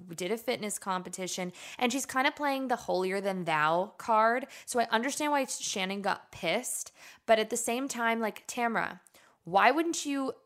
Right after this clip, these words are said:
at a two A M phone call when Shannon's calling you, be like, "Shannon, I love you. I'm here for you. But you can't keep calling me like this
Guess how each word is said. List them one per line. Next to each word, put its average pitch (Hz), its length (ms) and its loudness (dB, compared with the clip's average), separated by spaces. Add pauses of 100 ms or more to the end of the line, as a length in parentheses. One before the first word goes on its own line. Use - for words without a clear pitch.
(240)
at 208 160 4
a 190 100 2
two 269 300 -2
A 269 140 0
M 254 160 0
phone 269 260 0
call 226 240 2
when 208 120 -2
Shannon's 226 400 -4
calling 240 200 -2
you, 226 80 -2
be 214 120 0
like, 185 240 0
"Shannon, 202 500 -2
I 185 120 -4
love 175 260 2
you. 226 240 -2
I'm 165 160 -8
here 185 240 -6
for 233 160 -8
you. 233 280 0 (280)
But - 100 0
you 233 160 0
can't 226 540 -4
keep 254 200 -8
calling 196 380 0
me 214 140 -2
like 220 240 0
this 240 320 -2